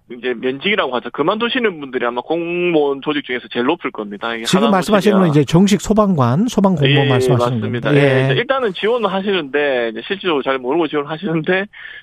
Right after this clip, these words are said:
Speaker 1: 실제로 와 보니까, 아, 이게 좀 일이 힘들고,
Speaker 2: 어.
Speaker 1: 그리고 이제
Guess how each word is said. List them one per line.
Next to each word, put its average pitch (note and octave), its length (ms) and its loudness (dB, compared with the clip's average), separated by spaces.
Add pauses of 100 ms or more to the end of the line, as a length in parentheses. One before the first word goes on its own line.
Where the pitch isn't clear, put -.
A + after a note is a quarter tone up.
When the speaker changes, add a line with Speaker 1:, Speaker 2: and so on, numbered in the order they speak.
(120)
Speaker 1:
실제로 F#3+ 280 -2
와 D3+ 160 0
보니까, E3+ 580 -2
아, C3+ 100 -2
이게 C#3+ 200 -4
좀 B2+ 240 -4
일이 C3 200 -4
힘들고, B2 800 0
Speaker 2:
어. C3 500 4
Speaker 1:
그리고 A2+ 140 -8
이제 - 40 -16